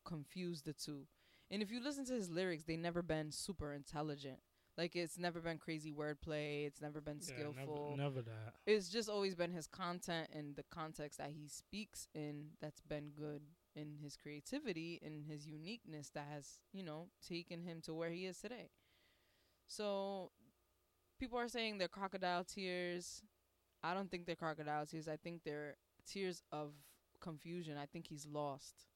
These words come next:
Speaker 1: Okay, so
Speaker 2: <laughs>
Speaker 1: moving forward,
Speaker 2: <laughs>
Speaker 1: I'm praying for Kanye still. Fight me if you want
Speaker 2: Oh,
Speaker 1: to.
Speaker 2: before we go on to anybody else, what did you think about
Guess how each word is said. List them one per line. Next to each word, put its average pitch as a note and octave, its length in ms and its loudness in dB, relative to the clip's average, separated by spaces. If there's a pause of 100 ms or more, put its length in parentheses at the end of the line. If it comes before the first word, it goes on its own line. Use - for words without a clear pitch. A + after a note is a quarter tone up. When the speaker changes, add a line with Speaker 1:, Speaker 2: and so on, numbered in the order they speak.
(160)
Speaker 1:
Okay, G#3 220 0
so G3+ 260 0 (480)
Speaker 2:
<laughs> - 400 -12
Speaker 1:
moving E4 760 8 (100)
forward, D#3 520 0 (340)
Speaker 2:
<laughs> - 1000 4
Speaker 1:
I'm F3 140 0
praying A#3 260 6
for A3+ 80 -6
Kanye G3 440 4
still. D3+ 460 2 (600)
Fight G#3+ 280 8
me F3 180 2
if E3+ 140 -2
you E3 100 -2
want D#3+ 160 8
Speaker 2:
Oh, F#3+ 180 12
Speaker 1:
to. D3 60 0 (260)
Speaker 2:
before E3+ 340 12
we F#3 280 12
go D#3+ 160 8
on F3+ 180 12
to E3+ 120 6
anybody D#3+ 420 8
else, D3+ 240 10
what D3 140 6
did D3+ 120 0
you D#3 160 0
think D#3 200 2
about C#3 400 6